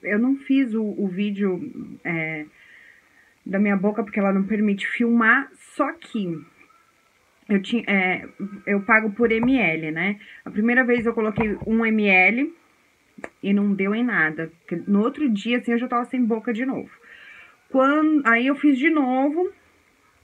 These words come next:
é, eu coloquei só meio M L, que eu fiquei com medo de ficar muito grande a boca, e aí nem surtiu efeito de nada. Aí agora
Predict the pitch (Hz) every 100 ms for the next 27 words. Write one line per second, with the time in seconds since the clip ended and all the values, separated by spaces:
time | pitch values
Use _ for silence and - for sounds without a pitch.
0 | - - - - _ - 190 196 202 196
1 | - 202 226 220 233 247 233 226 226 240
2 | 247 226 208 226 247 208 202 202 190 180
3 | 170 - 190 185 185 170 - 170 185 185
4 | 180 196 185 190 220 - 285 277 - _
5 | _ - 208 196 208 214 233 247 254 -
6 | 240 240 226 233 214 240 214 - - -
7 | _ _ - - 185 208 233 247 233 226
8 | 226 254 311